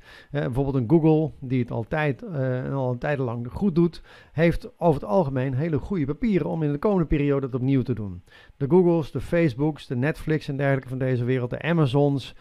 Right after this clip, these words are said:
die zitten al jaren in een stijgende trend en hebben natuurlijk gewoon veel betere papieren dan bijvoorbeeld de bedrijven die het al jaren slecht doen. Nou, heel veel beleggers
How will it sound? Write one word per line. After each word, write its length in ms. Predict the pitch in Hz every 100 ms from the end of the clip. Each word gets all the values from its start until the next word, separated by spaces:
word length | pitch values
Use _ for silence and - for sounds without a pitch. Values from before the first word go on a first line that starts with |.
| - -
die 100 | -
zitten 220 | 117 147 147
al 120 | 135
jaren 680 | 123 110 147 175 180 151 147
in 160 | 143
een 180 | 131 120
stijgende 560 | - 143 143 135 131 123
trend 420 | 123 123 123 98 - - -
en 120 | - 156
hebben 180 | 135
natuurlijk 260 | 147 139 123
gewoon 160 | 139 113
veel 160 | 135
betere 340 | 127 156 160 127
papieren 600 | 135 - 120 117 147 123 - _
dan 240 | - 135 131
bijvoorbeeld 440 | 160 117 113 113
de 80 | 143
bedrijven 480 | 123 113 104 117 127
die 100 | 139
het 80 | 127
al 80 |
jaren 420 | 123 117 117 123 123
slecht 400 | - 165 160 104
doen. 220 | 90 73
Nou, 180 | 123 -
heel 160 | 143 185
veel 220 | 165 139
beleggers 420 | 139 165 160 -